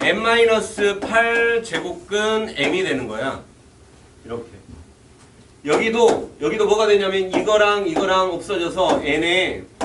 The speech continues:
n 마이너스 오분의 일 제곱 이렇게 되는 거야. 얘도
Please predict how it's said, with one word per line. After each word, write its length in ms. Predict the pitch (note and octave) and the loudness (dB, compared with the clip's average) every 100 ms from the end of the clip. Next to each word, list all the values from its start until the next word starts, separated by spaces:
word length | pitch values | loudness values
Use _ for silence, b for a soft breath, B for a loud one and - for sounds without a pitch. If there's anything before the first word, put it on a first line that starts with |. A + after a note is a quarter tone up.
| D3+ | -8
n 240 | C#3 D#3+ F#3+ | -4 -4 0
마이너스 600 | G3 G3 F#3 F#3 - F3 | 2 4 2 0 -4 -4
오분의 760 | E3+ F3 F3+ E3+ E3+ E3 E3 - | -4 -2 -2 -2 -2 -2 -2 -2
일 200 | D3 D#3 | -4 -2
제곱 460 | D#3+ F3 E3+ C#3+ | -2 -2 -2 -4
이렇게 200 | C#3 D3 | -4 -6
되는 160 | B2 G#2+ | -8 -10
거야. 1080 | F#2+ - - - - - - - - - E3+ | -12 -18 -20 -20 -20 -20 -20 -20 -20 -6 -4
얘도 400 | F3 G#3 A3+ | 0 0 0